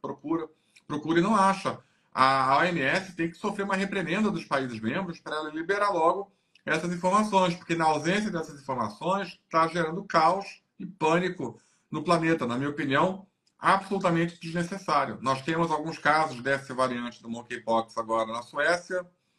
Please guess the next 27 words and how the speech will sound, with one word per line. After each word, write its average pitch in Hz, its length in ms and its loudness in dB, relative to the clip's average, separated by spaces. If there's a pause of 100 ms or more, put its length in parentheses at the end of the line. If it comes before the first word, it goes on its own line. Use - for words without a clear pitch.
(180)
foi 139 140 2
detectado 139 680 2
no 131 120 -2
Vietnã, 139 960 0
Filipinas 147 760 -2
e 139 40 0
alguns 127 240 -4
países, 151 680 0 (420)
mas 147 320 2
não 196 200 4
é 196 100 6
motivo 165 680 -2
ainda 147 360 -2
pra 156 220 -2
grandes 170 440 0
preocupações, 160 800 -2
porque 135 280 -10
eu 151 120 -4
digo, 131 320 -6
é 127 60 -2
um 139 80 -4
vírus 156 380 -2
de 151 160 -18
trans-, 151 340 -10
de 123 340 -20 (120)
capacidade 147 600 2
lenta 143 720 0